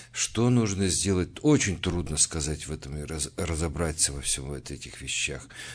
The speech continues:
Здесь нужен какой-то такой духовный рост самого человека. Но если не получается, вот если мы не можем всё ж таки понимать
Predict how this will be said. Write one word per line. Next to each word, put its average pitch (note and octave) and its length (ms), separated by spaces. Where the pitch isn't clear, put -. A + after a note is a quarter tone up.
Здесь A2 420
нужен F#2 300
какой-то E2 500
такой D#2 320
духовный F2+ 480
рост E2+ 280
самого D2 420
человека. C2 680
Но D#3+ 240
если D#3+ 380
не D3 100
получается, D#3 800
вот F#2 160
если G2+ 200
мы G#2+ 140
не G#2+ 120
можем C3+ 360
всё F2 180
ж E2+ 60
таки D#2+ 260
понимать E2+ 500